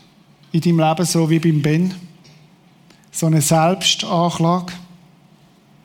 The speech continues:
Vielleicht gerade jetzt dein eigenes Gewissen und wo so dir vorhebt, was nicht gut ist in deinem Leben? Und so das tiefe Gefühl, ich bin's nicht wert, ich bin's eigentlich nicht wert.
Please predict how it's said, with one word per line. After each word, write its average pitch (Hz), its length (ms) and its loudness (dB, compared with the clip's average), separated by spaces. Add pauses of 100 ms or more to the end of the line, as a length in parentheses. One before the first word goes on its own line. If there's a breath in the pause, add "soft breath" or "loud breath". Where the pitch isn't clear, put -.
(760 loud breath)
Vielleicht 180 340 2
gerade 190 240 0
jetzt 208 320 0
dein 170 200 2
eigenes 185 340 0
Gewissen 202 540 0
und 160 360 -2 (140)
wo 165 140 0
so 165 400 0
dir 170 220 0
vorhebt, 196 720 0
was - 500 -4 (160)
nicht 185 280 -2
gut 196 280 0
ist 190 160 0
in 165 60 -4
deinem 160 340 0
Leben? 190 220 -4 (2250 loud breath)
Und 165 140 2
so 170 100 0
das 151 120 0
tiefe 214 340 2
Gefühl, 208 400 2
ich 196 180 0
bin's 185 200 0
nicht 170 180 2
wert, 196 480 -4
ich - 140 -10
bin's 165 160 0
eigentlich 208 680 0
nicht 190 220 0
wert. 196 460 -4